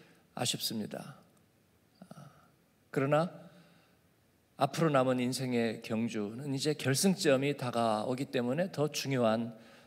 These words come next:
순간인 것이죠. 한순간 한순간이 중요합니다. 잘못하면 그르치게 될 것입니다.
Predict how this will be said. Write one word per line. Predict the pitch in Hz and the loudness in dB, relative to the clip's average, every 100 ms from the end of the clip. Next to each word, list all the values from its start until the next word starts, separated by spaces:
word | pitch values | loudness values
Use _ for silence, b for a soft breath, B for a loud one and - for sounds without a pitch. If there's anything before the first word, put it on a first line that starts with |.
| B | B
순간인 | - 175 175 147 139 | -6 0 2 0 0
것이죠. | 120 - - - - - | -4 -4 -6 -8 -10 -10
한순간 | - 180 196 185 175 | -4 -2 2 4 4
한순간이 | 175 175 151 131 156 | 2 0 0 0 0
중요합니다. | 123 120 113 113 - 151 - b b b - | -2 -2 -2 -6 -10 -14 -18 b b b -12
잘못하면 | - 165 180 175 160 175 190 170 - - | -2 2 2 2 4 4 2 -6 -16 -4
그르치게 | 151 156 - 135 135 | 0 0 0 0 -2
될 | - 120 | -2 -4
것입니다. | 131 117 - 107 - - | -4 -6 -4 -6 -8 -18